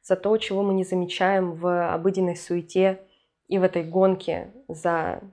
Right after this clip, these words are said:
потреблением и за успехами.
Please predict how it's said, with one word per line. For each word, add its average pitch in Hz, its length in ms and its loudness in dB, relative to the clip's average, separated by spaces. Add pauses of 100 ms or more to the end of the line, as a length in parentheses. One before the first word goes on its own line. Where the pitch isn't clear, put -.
(160)
потреблением 175 800 2 (260)
и 160 140 -8
за 165 500 -2
успехами. 165 560 -6